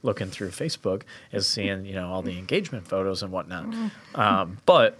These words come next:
Speaker 1: we know that if you go to two, and let's assume one's out of town and one's in town per year, you know that you're at this price point about seven hundred and fifty bucks easily. Um, and it could be significantly more if you've got two out of town, like you said,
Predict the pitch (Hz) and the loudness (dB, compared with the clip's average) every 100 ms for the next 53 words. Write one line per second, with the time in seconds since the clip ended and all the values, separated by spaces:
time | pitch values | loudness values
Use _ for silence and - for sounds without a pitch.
0 | - 139 147 147 139 131 120 104 - _ | -8 2 4 6 8 6 6 2 0 _
1 | _ _ 175 170 180 160 139 139 143 - | _ _ 2 2 2 6 6 6 2 -2
2 | 92 90 - _ _ _ _ 127 135 156 | -4 -4 -12 _ _ _ _ 2 4 4
3 | 156 - 139 113 101 117 117 104 101 - | 4 2 2 2 2 2 4 2 0 -2
4 | 101 92 95 90 95 92 - 87 82 101 | -4 -2 -4 -4 -6 -6 -8 -12 -12 -4
5 | - 127 90 78 - _ - - - 135 | 2 2 2 -8 -10 _ -20 -18 -4 4
6 | 147 131 131 139 131 127 107 101 - 98 | 6 8 8 8 6 4 4 4 2 -4
7 | - 98 98 - 104 92 87 92 92 - | -2 -2 -2 -2 -4 -4 -4 -4 -2 2
8 | 117 98 92 98 90 85 - - 92 - | 2 2 -2 -8 -8 -10 -10 -10 -8 -8
9 | - - - _ - 196 202 147 107 90 | -8 -10 -14 _ -6 0 2 4 0 -2
10 | 90 - - - - 147 101 - 143 - | -8 -12 -20 -4 0 2 2 2 2 0
11 | - - 160 131 110 98 - 101 95 92 | -6 0 2 2 0 0 -2 -2 -4 -2
12 | 90 98 87 90 87 90 92 87 - 95 | -6 -6 -6 -8 -6 -2 -2 -4 -8 -8
13 | 101 92 - _ _ - 107 95 92 90 | -4 -6 -8 _ _ -4 0 4 4 2
14 | 98 92 92 87 101 120 - 113 98 | -2 -4 -4 -6 -4 -2 0 -2 -2